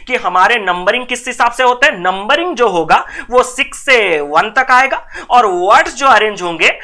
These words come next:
वो कहां से कहां तक आएगा? वन से सिक्स तक आएगा। मतलब जो last page में मैंने लिखा था उसी को copy paste कर दिया। अब बोल रहा है कि which step number is the following output? Answer कीजिए,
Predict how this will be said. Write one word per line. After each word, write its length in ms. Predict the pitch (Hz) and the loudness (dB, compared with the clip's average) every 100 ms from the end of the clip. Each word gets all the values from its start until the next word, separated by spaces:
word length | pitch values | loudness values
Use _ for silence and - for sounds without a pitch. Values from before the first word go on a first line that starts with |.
| - | -6
वो 140 | 208 208 | 0 2
कहां 260 | 185 175 208 | 2 0 0
से 140 | 247 | -2
कहां 240 | 240 233 247 | -2 0 0
तक 160 | 254 | 0
आएगा? 240 | 247 254 277 | 0 0 0
वन 260 | 196 214 254 | 0 0 0
से 140 | 254 | -4
सिक्स 240 | - 185 - | -4 -6 -6
तक 140 | 175 | -2
आएगा। 220 | 147 143 | 0 0
मतलब 260 | 156 202 196 | 0 0 2
जो 160 | 202 262 | 4 6
last 260 | 208 208 | 4 0
page 200 | - 208 | 0 0
में 80 | 185 | 0
मैंने 180 | 185 180 | 0 0
लिखा 260 | 170 175 196 | 0 0 -2
था 120 | - | -2
उसी 220 | 196 190 | -4 -8
को 120 | 202 - | -6 -2
copy 260 | 160 - | -2 -4
paste 280 | 147 180 - | -8 -12 -10
कर 80 | 120 | -10
दिया। 240 | 117 120 - - - - | -10 -12 -12 -14 -4 0
अब 140 | 202 | 2
बोल 220 | 226 226 208 | 2 0 0
रहा 200 | 202 202 | 0 -2
है 160 | 202 | -4
कि 140 | 214 262 | -6 -8
which 360 | 190 320 - 330 | -8 -8 -10 -12
step 420 | - 254 247 247 | -4 0 0 -2
number 420 | 208 185 185 175 185 - - - - | -4 -4 -2 0 0 -2 -14 -12 -8
is 180 | 233 - | -8 -2
the 160 | 233 226 | -2 -2
following 540 | - 208 202 233 262 285 - | -2 2 2 4 0 -2 -4
output? 480 | 151 - - 180 - - - | -4 -4 -4 -4 -6 -14 -2
Answer 280 | 185 208 233 | 0 2 -2
कीजिए, 360 | 214 185 180 | -2 -4 -4